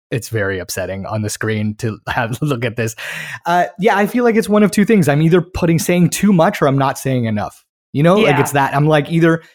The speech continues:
Speaker 1: it feels like I'm bragging or it feels like I'm shrinking into myself and not saying enough good things.
Speaker 2: Yes, I, I,
Speaker 1: I try.
Speaker 2: I understand that. And I also feel like, I don't know if you feel this way, I always feel compelled to try and make a joke at my own expense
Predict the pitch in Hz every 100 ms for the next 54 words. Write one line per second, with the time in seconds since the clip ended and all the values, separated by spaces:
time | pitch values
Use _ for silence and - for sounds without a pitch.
0 | - 135 - 185 196 196 196 185 123 113
1 | 127 214 240 - _ _ - 156 143 139
2 | 160 156 135 143 135 117 - 123 127 -
3 | 135 135 127 123 123 120 107 110 101 110
4 | 107 107 - 110 104 104 98 - 95 90
5 | 90 85 _ _ _ - _ - 214 160
6 | - - 233 233 247 - 226 226 226 226
7 | 226 226 240 277 - 262 254 240 202 190
8 | 190 196 190 190 214 262 254 262 240 226
9 | 196 - 196 208 202 190 185 196 208 214
10 | 226 220 202 196 233 262 240 247 226 202
11 | 190 185 185 - 202 190 180 175 185 165
12 | 180 180 180 185 180 175 160 - 170 233
13 | 349 -